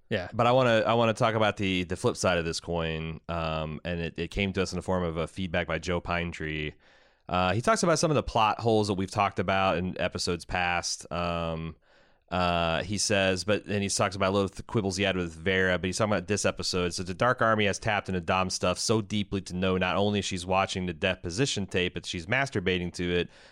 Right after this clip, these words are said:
Speaker 2: But somehow they are surprised that Dom didn't car-, kill Darlene, missed the whole deal with the Irish mobster, and are worse than Vera at tracking Elliot.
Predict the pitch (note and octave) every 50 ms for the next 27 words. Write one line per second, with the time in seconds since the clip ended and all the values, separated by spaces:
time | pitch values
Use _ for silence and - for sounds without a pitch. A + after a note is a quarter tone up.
0 | - - G2 - - D3 C#3+ D3 D3 C#3 C#3 C#3 C3 A2+ G#2+ G2+ F#2+ F#2 F2+ F2+
1 | F2 E2 - - - - - - D3 D3 C#3+ C#3+ C#3+ C3+ A2 G#2+ F2+ F2 A2 A2
2 | A2+ A#2 A2+ G2+ A#2 A#2 A2 F#2+ - A2+ G#2+ - - - - B2 A2+ G#2+ G#2+ G#2+
3 | G#2 G#2 G2 G2 F#2 F2 F2 F2 F#2 F#2 - - - - _ - G#2 A#2+ C3+ -
4 | - C#3+ C3 C#3 C3 B2 A#2 A#2+ A#2 A#2 A2+ A2 - F2 C#2 F#2 G#2 G#2 G#2 G2+
5 | - - G2 F#2+ F#2 F#2 F2 - - - F2+ F2 F2+ E2+ - - F2+ F2+ F2+ F#2
6 | F#2+ G2+ A2 A#2+ A#2+ - G#2+ G2+ G2 G2+ G#2 G#2+ G#2 F#2+ F2 D#2 - - G2 F#2
7 | F2+ - F2+ D#2 - G#2 A2 G2 D#2 B1+ B1 - -